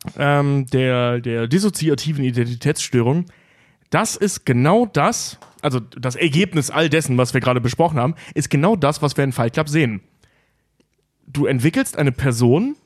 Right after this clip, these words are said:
mit der du dich stärker, besser, schlechter, je nach, je nach Situation, wie du sie entwickelt hast,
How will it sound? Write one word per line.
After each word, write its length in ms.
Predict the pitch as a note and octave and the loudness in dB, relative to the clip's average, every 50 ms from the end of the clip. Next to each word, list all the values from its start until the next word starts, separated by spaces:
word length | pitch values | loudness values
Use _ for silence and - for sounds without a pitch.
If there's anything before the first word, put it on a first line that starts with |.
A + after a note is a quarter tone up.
| _ _ _ _ _ _ _ | _ _ _ _ _ _ _
mit 200 | - D3+ C#3 B2+ | -6 -6 -2 0
der 80 | C#3 C3 | 0 0
du 100 | C3 A#2+ | 0 -2
dich 240 | A#2+ A#2 - - - | -4 -6 -10 -12 -12
stärker, 480 | - - - - B2 C3 D#3 - F#3 D#3+ | -10 -6 -4 0 0 0 0 0 -2 -2
besser, 320 | C3+ C3+ C#3+ - D#3+ D3+ | -2 -2 -2 -2 -4 -4
schlechter, 480 | C#3+ - C3 A#2+ C3 C3+ - - E3 D#3+ | -2 -2 -2 -2 -2 -2 -2 0 0 2
je 140 | D3+ C3 | 2 2
nach, 180 | B2+ B2 A#2+ A#2+ | 2 2 2 0
je 140 | B2+ B2+ C3 | 2 2 2
nach 80 | C3 | 2
Situation, 460 | A#2 A#2+ B2 B2 A#2 - D3+ F3 F3 C#3+ | 2 0 0 -2 0 0 0 -2 0 0
wie 40 | |
du 80 | B2+ B2+ | -2 -2
sie 140 | A#2 A#2 A#2+ | -2 0 -2
entwickelt 380 | A#2+ A2+ A#2+ C3+ D#3 G3 F#3 | -2 0 0 0 0 0 0
hast, 200 | G3 G#3 G#3+ - | 0 -2 -4 -4